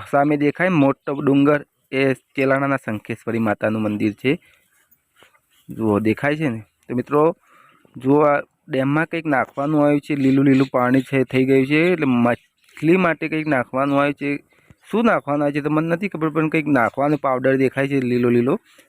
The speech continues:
કોઈક માછલી માટે જ નાખ્યો છે મિત્રો. તો મિત્રો, હવે હું બીજા ભાગમાં આવી ગયો. તો મિત્રો, આ સમય થયો છે બપોરના બે વાગ્યા છે અને જુઓ મિત્રો, તારીખ તો તેર જ છે મિત્રો,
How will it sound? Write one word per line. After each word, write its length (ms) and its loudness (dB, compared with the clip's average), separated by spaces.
કોઈક 180 -2
માછલી 340 0
માટે 260 -2
જ 60 -10
નાખ્યો 260 -4
છે 100 -10
મિત્રો. 320 -8
તો 80 -2
મિત્રો, 400 2
હવે 120 2
હું 180 2
બીજા 220 2
ભાગમાં 340 -2
આવી 120 2
ગયો. 320 2
તો 60 0
મિત્રો, 320 2
આ 140 2
સમય 300 -2
થયો 300 0
છે 200 0
બપોરના 460 0
બે 160 2
વાગ્યા 360 2
છે 180 -8
અને 180 -4
જુઓ 200 2
મિત્રો, 400 0
તારીખ 340 0
તો 80 -2
તેર 340 0
જ 20 0
છે 220 -8
મિત્રો, 340 -4